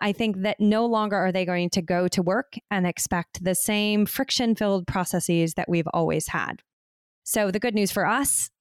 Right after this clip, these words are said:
in the B two B world is that there's tons of inspiration out there if we listen. <laughs> We give a lot of examples of this in our Design Nerds Anonymous podcast. As one of our season five interviewees, a woman by the name of Natalie Nixon, says,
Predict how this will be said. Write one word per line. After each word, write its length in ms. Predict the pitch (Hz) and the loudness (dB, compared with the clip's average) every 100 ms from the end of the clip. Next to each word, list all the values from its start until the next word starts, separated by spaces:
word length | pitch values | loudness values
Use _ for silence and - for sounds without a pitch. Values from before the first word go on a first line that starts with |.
| 208 | 0
in 80 | |
the 80 | 196 | 2
B 140 | 165 165 | 2 0
two 80 | |
B 140 | 160 160 | 2 2
world 340 | 160 226 285 - - | 2 2 0 -2 -2
is 140 | 196 | -2
that 180 | 190 175 | -2 -2
there's 320 | 180 175 - - | 0 0 -2 -8
tons 460 | - 226 226 226 | -4 0 2 2
of 120 | 226 190 | 2 0
inspiration 600 | 180 - 175 160 - 160 | -2 0 0 0 0 -2
out 200 | 147 - | -4 -4
there 280 | 233 285 285 _ _ | -2 -2 -4 _ _
if 260 | 190 180 - | -4 -4 0
we 400 | 175 175 170 165 - | 2 2 2 0 -2
listen. 440 | 160 - - 220 - - | -4 -2 -4 -4 -6 -4
<laughs> 140 | - - - - - | -4 -4 -14 -14 -4
We 220 | 226 330 | 2 2
give 140 | 320 233 | 0 0
a 60 | |
lot 180 | 214 196 | 0 0
of 60 | 190 | 0
examples 360 | 180 180 180 | 0 0 0
of 120 | 175 | -2
this 280 | 160 160 - | 0 -2 -4
in 300 | - 180 180 | -2 0 0
our 300 | 180 170 165 | 0 0 0
Design 640 | 160 185 175 175 190 196 185 | 2 0 0 0 0 2 2
Nerds 280 | 175 170 | 2 0
Anonymous 480 | - 175 156 165 214 | 0 0 2 0 -2
podcast. 540 | - 220 214 226 220 - | -2 -2 0 0 0 -4
As 200 | 196 185 | -2 -2
one 200 | 180 196 | 0 -2
of 100 | 196 | 0
our 300 | 180 170 165 | 0 0 0
season 400 | 180 247 247 240 | 0 0 2 0
five 340 | 226 190 175 185 | 2 0 0 0
interviewees, 1000 | 185 175 185 180 170 165 160 165 262 262 | -2 0 2 2 2 2 2 2 2 0
a 120 | - 185 | -2 0
woman 260 | 185 180 | 2 0
by 140 | 170 170 | 0 0
the 100 | 165 | 0
name 180 | 165 | 0
of 120 | 160 160 | 0 0
Natalie 480 | 175 170 180 180 | 0 0 2 2
Nixon, 540 | 175 165 - - 156 160 | 4 2 -2 -2 0 0
says, 720 | - 151 139 151 240 247 - | 0 0 2 2 2 2 -2